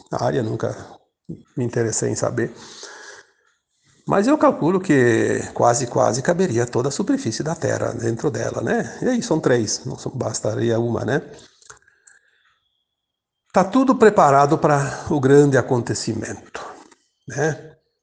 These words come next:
Nós vamos ter realmente o debut da nossa querida Terra, nosso lindo planeta azul, porque ele vai fazer parte, já tá fazendo, ele já foi, já foi agora há poucos meses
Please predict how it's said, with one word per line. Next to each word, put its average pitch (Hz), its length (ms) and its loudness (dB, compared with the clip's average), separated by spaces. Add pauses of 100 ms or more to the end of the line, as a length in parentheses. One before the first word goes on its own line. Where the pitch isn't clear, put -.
(100)
Nós 113 200 -2
vamos 131 260 0
ter 123 220 -2
realmente 151 1040 0 (1500)
o 147 100 0
debut 151 500 2 (380)
da 120 180 0
nossa 123 440 2 (260)
querida 156 420 0
Terra, 117 640 -2 (400)
nosso - 340 -8
lindo 156 360 -2
planeta 117 440 -2
azul, 117 400 -6 (1200)
porque 175 240 0
ele 151 140 4
vai 117 220 4
fazer 123 280 -4
parte, 127 360 0
já 190 120 2
tá 196 160 4
fazendo, 131 440 0
ele 113 80 -2
já 110 120 -2
foi, 139 300 0 (160)
já 117 140 -2
foi 156 260 -4
agora 117 240 0
há 113 40 0
poucos 127 340 -6
meses 123 500 -4